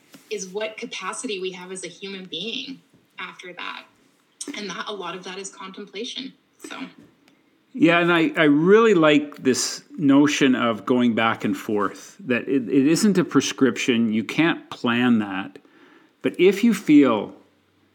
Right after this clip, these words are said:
Speaker 2: compelled to make room for it, um, I think something in our world is dying.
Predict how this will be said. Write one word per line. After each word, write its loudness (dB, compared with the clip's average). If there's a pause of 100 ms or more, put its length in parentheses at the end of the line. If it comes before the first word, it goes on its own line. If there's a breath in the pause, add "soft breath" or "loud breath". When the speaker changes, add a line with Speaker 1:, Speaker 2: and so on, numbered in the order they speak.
Speaker 2:
compelled 0 (720)
to -2
make 6
room 6
for 0
it, -10 (840 soft breath)
um, 0
I 6
think 4
something 4
in 4
our 2
world 0
is -4
dying. -6